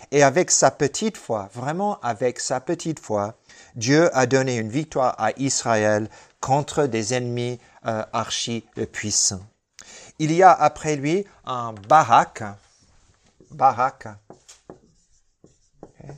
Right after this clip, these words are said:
Vous lisez son histoire, euh, dans Juges, chapitre quatre et cinq. Et Barak était appelé par, euh, la prophétesse Déborah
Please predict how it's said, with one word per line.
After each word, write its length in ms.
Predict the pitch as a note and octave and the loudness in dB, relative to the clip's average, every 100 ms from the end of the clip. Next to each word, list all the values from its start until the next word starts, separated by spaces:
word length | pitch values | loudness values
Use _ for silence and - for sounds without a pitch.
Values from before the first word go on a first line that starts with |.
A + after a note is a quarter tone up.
| - - - - - | -20 -20 -20 -18 -4
Vous 100 | C3+ | -2
lisez 400 | C#3 E3 E3 D#3 | 4 4 6 4
son 240 | - D#3 | 4 2
histoire, 640 | D3+ - - C3+ C3+ A2+ | 2 0 4 6 6 4
euh, 140 | A2 A2 A#2+ | 0 0 -4
dans 280 | C#3 B2+ - | -6 -6 -8
Juges, 640 | A#2+ G#2 C#3 C3+ A2+ - G#2+ G#2 - _ _ _ _ - - _ | -12 -10 -6 -6 -8 -10 -12 -14 -20 _ _ _ _ -20 -20 _
chapitre 520 | - B2 C3 B2 B2 | -10 -8 -8 -6 -6
quatre 480 | A2+ C#3 B2+ A#2+ - G#2+ G2 _ _ - | 2 6 6 4 -2 -6 -6 _ _ -14
et 100 | A#2 | -10
cinq. 440 | - D3 F#3 D#3+ G2+ G2+ G2+ _ _ _ _ - _ - | -6 -4 -4 -6 -12 -16 -20 _ _ _ _ -20 _ -2
Et 160 | D#3 - - - | 0 -2 -14 0
Barak 520 | D#3 D#3+ F#3+ G#3 - A#2+ - - | 4 6 6 4 0 -4 -4 -4
était 280 | C#3 C#3+ C3+ | -4 -2 -2
appelé 480 | D#3+ F3 D#3 E3 E3+ - | -2 -2 -2 -2 -2 -2
par, 360 | D#3 D3 C3+ B2+ | 2 2 0 -4
euh, 180 | B2+ A#2 - | -4 -6 -6
la 140 | B2+ B2+ | -2 -2
prophétesse 720 | - D#3+ D#3 C#3+ D3 C#3+ - | 0 0 0 -2 -2 -2 -4
Déborah 600 | A2+ C#3 C#3 B2 G#2+ A2+ | 0 0 2 0 -2 -10